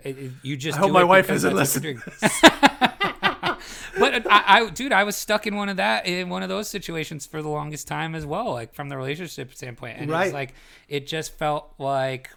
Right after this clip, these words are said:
Speaker 1: you know, you're just doing it because you're
Speaker 2: 'Cause you're
Speaker 1: already
Speaker 2: doing
Speaker 1: doing
Speaker 2: it.
Speaker 1: it. And
Speaker 2: Right, absolutely.
Speaker 1: and it might be making you miserable. And I'm just like, "Look, if I, I had built enough of what I wanted to do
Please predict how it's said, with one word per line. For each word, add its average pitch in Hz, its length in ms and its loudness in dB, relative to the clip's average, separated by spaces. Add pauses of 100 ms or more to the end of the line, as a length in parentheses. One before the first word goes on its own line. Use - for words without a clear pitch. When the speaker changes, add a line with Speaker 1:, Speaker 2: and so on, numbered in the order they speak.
(160)
Speaker 1:
you 143 120 -10
know, 135 120 -8
you're 135 160 -10
just 135 260 -16
doing 139 280 -8
it 139 220 -10
because 127 340 -12
you're 120 120 -10
Speaker 2:
'Cause 123 140 -4
you're - 80 -2
Speaker 1:
already 139 140 -4
Speaker 2:
doing 147 200 -2
Speaker 1:
doing 143 140 -2
Speaker 2:
it. 120 60 -10
Speaker 1:
it. 117 80 -16
And 135 180 -6
Speaker 2:
Right, 214 200 -4
absolutely. 165 580 -4 (580)
Speaker 1:
and 175 160 -6
it 165 100 -12
might 170 200 -6
be 170 80 -6
making 170 280 -4
you 170 140 -6
miserable. 143 1080 -4 (420)
And 160 280 -8
I'm 175 220 -10
just 180 200 -12
like, 147 240 -8
"Look, 120 280 -14 (380)
if - 520 -14 (760)
I, 151 160 0
I 170 120 4
had 160 160 -4 (160)
built 175 240 -8
enough 156 500 -6 (400)
of 131 380 -12
what 135 180 -4
I 135 80 0
wanted 131 340 -6
to 123 80 -16
do 131 400 -12